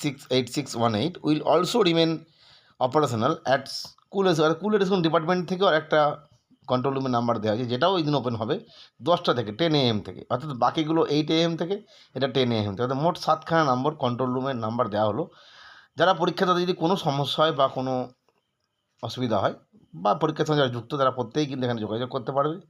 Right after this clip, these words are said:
যাই হোক, আজকে তথ্যটা শেয়ার করলাম। পরবর্তী আপডেটের জন্য চ্যানেলটিকে সাবস্ক্রাইব করে রেখো।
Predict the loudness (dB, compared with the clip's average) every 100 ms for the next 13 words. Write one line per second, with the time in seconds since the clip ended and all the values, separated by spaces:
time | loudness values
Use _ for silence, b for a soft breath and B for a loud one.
0 | _ _ _ _ _ _ _ -14 0 2
1 | 4 4 2 0 2 -2 2 -2 0 0
2 | 2 0 0 0 2 2 0 -2 -2 0
3 | 0 0 -4 -4 -4 0 0 0 0 2
4 | 0